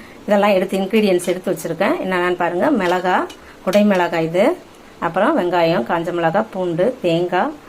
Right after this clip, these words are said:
அப்படியே கொஞ்சம் தக்காளி, ஒரு தக்காளி நறுக்கி வச்சிருக்கேன். மத்ததெல்லாம் இப்ப வறுத்து எடுத்துடலாம். எதை எதை வறுக்கணுமோ அதெல்லாம் வறுத்து எடுத்துடலாம். இப்போ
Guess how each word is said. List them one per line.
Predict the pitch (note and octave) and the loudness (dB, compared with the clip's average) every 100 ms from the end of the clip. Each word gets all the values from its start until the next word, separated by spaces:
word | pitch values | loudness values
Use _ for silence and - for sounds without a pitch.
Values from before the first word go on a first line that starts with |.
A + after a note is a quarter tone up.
| - - - | -20 -10 -8
அப்படியே | F3 F#3+ F#3+ | -4 -4 -2
கொஞ்சம் | F3 E3+ D#4+ - | -4 0 -2 -2
தக்காளி, | F3+ - G#3+ F#3 F#3 D#4+ - - | -8 -6 -2 0 0 -2 -6 -10
ஒரு | E3+ E3 | -8 -6
தக்காளி | D#3+ F#3+ F#3+ D4 D4+ | -4 -4 -2 -2 -4
நறுக்கி | F3+ E3 F#3 | -8 -8 -10
வச்சிருக்கேன். | E3 E3 D#3+ A3 F4 - - - - | -10 -8 -2 -2 -2 -8 -20 -20 -10
மத்ததெல்லாம் | - G3+ G3 F#3+ E4 - F#3 | -6 0 0 2 0 -4 -6
இப்ப | F3+ | -2
வறுத்து | E3+ G3 G#3 | -2 -2 0
எடுத்துடலாம். | E3+ E3 E3+ D#3+ G#3+ F4 - | -2 0 0 0 0 -2 -2
எதை | F3+ F3+ | 0 2
எதை | F#3+ | 2
வறுக்கணுமோ | F3+ F3+ F#3 F3 C#4 | 0 -2 -2 0 2
அதெல்லாம் | A3 E3+ E3 | 2 0 0
வறுத்து | E3 E3 | -2 -2
எடுத்துடலாம். | D#3+ - D3+ D3+ D#3 | -8 -6 -6 -4 -4
இப்போ | D3 | -4